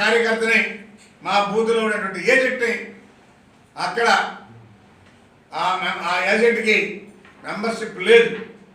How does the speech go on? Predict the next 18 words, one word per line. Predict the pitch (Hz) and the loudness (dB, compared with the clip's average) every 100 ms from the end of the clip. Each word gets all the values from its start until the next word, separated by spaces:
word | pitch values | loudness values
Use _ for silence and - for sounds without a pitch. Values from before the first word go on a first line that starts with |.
| - - | -20 -14
ఓటర్ | 143 214 214 208 | -4 -4 -4 -4
కాదు, | 214 233 214 - - - - - _ - | 2 2 2 -4 -12 -20 -20 -20 _ -8
అయినా | 175 220 214 202 | -2 2 2 0
కొంటే | 202 202 190 | -4 -4 -2
అడిగిన | 214 220 214 | 0 0 0
దానికి | 226 214 214 202 - - - - | -2 0 0 0 -6 -12 -20 -18
మా | 135 147 | -14 -10
వాడిని | 156 160 | -8 -10
కొట్టారు, | - - 143 117 - - - - _ - | -14 -14 -12 -12 -16 -20 -20 -20 _ -8
రౌడీని | 160 220 240 220 196 | 0 2 4 2 0
చేశారు. | 190 190 175 - - - _ _ 143 | -4 -4 -6 -8 -18 -20 _ _ -6
హాస్పిటల్ | 190 190 214 196 | -6 -4 -6 -6
తీసుకెళ్తా | 190 185 175 196 190 | -8 -8 -6 -4 -2
ఉంటే | 233 277 269 277 - - - - | 4 4 4 -2 -10 -20 -20 -18
ఎగిస్తన్నాడు. | 151 190 190 175 170 185 - - - - _ _ _ - - - 147 | -12 -10 -8 -6 0 0 0 -6 -16 -20 _ _ _ -20 -20 -20 -8
ఇవన్నీ | 156 180 226 | -6 -2 0
కూడా | 226 214 202 - - - - - - - | 2 4 4 4 0 -8 -18 -20 -20 -6
కాలమే | 160 185 196 | -2 0 0